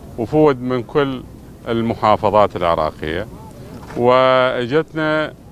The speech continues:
مسؤولين على أعلى المستويات، ابتداء من السيد رئيس الوزراء، وزير الداخلية، وزير الدفاع، رئيس هي-، هيئة الحشد، رئيس أركان الجيش، وكلاء الوزا-، الوزراء، الوزارات الأمنية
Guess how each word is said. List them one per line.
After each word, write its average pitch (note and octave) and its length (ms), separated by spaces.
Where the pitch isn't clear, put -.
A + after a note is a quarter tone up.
مسؤولين C3+ 840
على C3 200
أعلى C#3+ 340
المستويات، G2+ 800
ابتداء C#3+ 400
من A#2 140
السيد C#3+ 380
رئيس C3 280
الوزراء، G#2+ 600
وزير A2+ 260
الداخلية، A2 640
وزير G#2 340
الدفاع، G#2 600
رئيس C3 360
هي-، C3 200
هيئة B2 360
الحشد، G#2+ 680
رئيس C3+ 220
أركان B2+ 420
الجيش، G#2+ 800
وكلاء C#3 560
الوزا-، B2+ 440
الوزراء، B2+ 560
الوزارات B2+ 580
الأمنية A#2 760